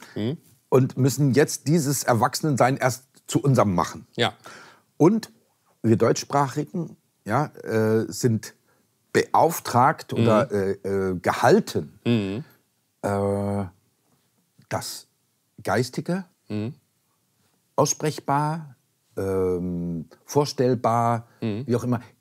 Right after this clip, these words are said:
Speaker 2: und damit in den Alltag hineinzubringen.
Speaker 1: Ja, ja.
Speaker 2: Okay.
Speaker 1: Es soll die technische Kultur Europas die soll durch die Anthroposophie spiritualisiert werden,
Speaker 2: Mhm.
Speaker 1: sodass wir also dann am Ende auch eine Art, äh, spirituelle Technik hätten.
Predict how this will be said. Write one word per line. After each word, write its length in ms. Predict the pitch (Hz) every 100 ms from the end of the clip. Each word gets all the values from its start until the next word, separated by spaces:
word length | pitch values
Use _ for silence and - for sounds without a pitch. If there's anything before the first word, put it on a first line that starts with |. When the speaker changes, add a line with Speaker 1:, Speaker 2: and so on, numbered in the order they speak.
| _
Speaker 2:
und 180 | 127 110
damit 280 | 101 147 -
in 180 | 131 127
den 120 | 120
Alltag 360 | 123 127 113
hineinzubringen. 540 | - 90 82 - - 131
Speaker 1:
Ja, 220 | 196 240 _ _ _ -
ja. 160 | 90
Speaker 2:
Okay. 240 | 98 131 165 - -
Speaker 1:
Es 180 | 135 -
soll 280 | 170 185 170
die 240 | 170 160
technische 680 | - 214 220 - 202 - 190
Kultur 680 | - 180 170 - 170 151 143
Europas 1000 | 139 131 139 120 - 87 85 - - - _ _ -
die 120 | 156
soll 320 | 202 190 185 156
durch 200 | 156 -
die 140 | 127
Anthroposophie 1080 | 120 139 143 127 139 131 127 - 135 135 123
spiritualisiert 1200 | - - 185 170 - 104 98 98 98 98 87 -
werden, 400 | 87 80 101 165 -
Speaker 2:
Mhm. 400 | 90 82 101 120
Speaker 1:
sodass 500 | 120 113 123 - -
wir 200 | 135 123
also 440 | 123 135 135 135
dann 300 | 127 123 131
am 220 | - 120
Ende 380 | 123 131 131 127
auch 180 | 123 123
eine 460 | 117 117 120 120 113
Art, 340 | 117 117 -
äh, 360 | 117 113 113 107
spirituelle 840 | - - 127 156 160 131 131 131
Technik 500 | - 185 - 147 -
hätten. 340 | 120 - 90